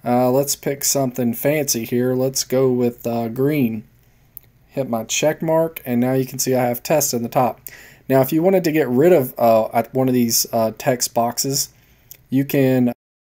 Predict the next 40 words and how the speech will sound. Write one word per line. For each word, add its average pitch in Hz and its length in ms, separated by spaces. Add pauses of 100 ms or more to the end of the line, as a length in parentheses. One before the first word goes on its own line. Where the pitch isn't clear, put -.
(320)
double 135 240
click 143 280
on 147 180
it 143 160
and 120 180
just 120 240
drag 123 380
it 139 160
out 123 180
of 120 80
the 117 80
square. 135 600 (680)
Or, 151 600 (100)
uh, 117 200
if - 60
you 131 140
wanted 123 220
to 117 100
delete 120 420
it, 120 240 (240)
uh, 117 320
the 120 120
way 131 140
you 127 100
do 123 140
that 147 180
is 117 240
you 113 80
click 135 360
on 131 120
it 117 140
one 127 280
time. 139 460 (1300)
It 123 80
will 120 240
open 127 260
up 120 140
the 117 80
menu 135 260
again. 160 480